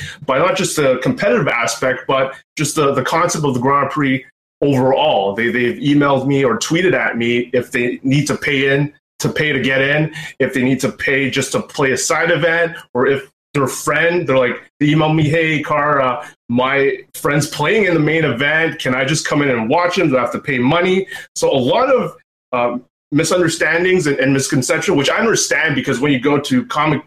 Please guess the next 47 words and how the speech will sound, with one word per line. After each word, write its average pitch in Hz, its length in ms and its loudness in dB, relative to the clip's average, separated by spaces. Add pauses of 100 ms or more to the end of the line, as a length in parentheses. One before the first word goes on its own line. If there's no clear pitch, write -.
conventions 123 580 -2
and, 117 240 -4
and 127 100 0
all 131 200 2
that, 131 160 0
you 123 100 2
have 147 160 -2
to - 80 -4
pay 135 380 -4 (340)
a 131 80 2
reasonable 156 400 2
amount 160 480 0 (140)
sometimes 165 480 0
to 110 100 -4
get 135 220 0
in, 143 280 0 (500)
even 160 200 0
to 139 100 0
check - 220 0
out 127 140 -2
the 113 40 -2
different 131 380 -2
vendors. 131 560 -2
That's 131 220 -2
not 135 180 0
the 131 80 -2
case 123 340 -2
for, 113 300 -2
for 113 280 -2
the 110 120 -2
Magic 113 360 -2
the 110 80 -4
Gathering 110 420 0
G 117 180 0
Ps. - 760 -2 (240)
And, 131 360 0
uh, 131 180 2
I 170 140 0
brought 208 240 2
in 214 120 4
a 185 60 2
special 175 340 0
guest 156 220 0
with 156 160 -2
us, 175 240 2
Courtney 147 560 0
Pozzolo, 165 800 0